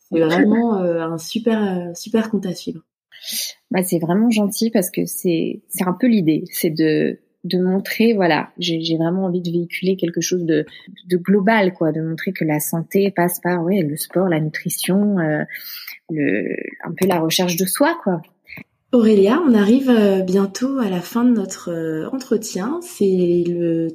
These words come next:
Speaker 1: temps maintenant du questionnaire des jongleuses. Euh, dans tes mains de jongleuse, quelle balle tu ne veux surtout pas laisser tomber ?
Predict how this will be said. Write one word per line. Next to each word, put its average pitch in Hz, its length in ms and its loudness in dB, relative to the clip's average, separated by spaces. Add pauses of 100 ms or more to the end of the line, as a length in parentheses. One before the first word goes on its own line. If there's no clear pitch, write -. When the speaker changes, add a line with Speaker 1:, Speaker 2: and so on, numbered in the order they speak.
Speaker 1:
temps 247 140 4
maintenant 214 380 2
du 240 140 -4
questionnaire 226 600 -2
des 175 160 -2
jongleuses. 156 640 -2 (920)
Euh, 170 920 0
dans 220 220 2
tes 247 180 2
mains 214 240 4
de 196 140 4
jongleuse, 175 640 0
quelle 214 240 0
balle 233 340 -2
tu 240 140 -2
ne 180 80 2
veux 165 140 -2
surtout 247 420 -4
pas 214 140 -2
laisser 185 260 -4
tomber ? 160 340 -12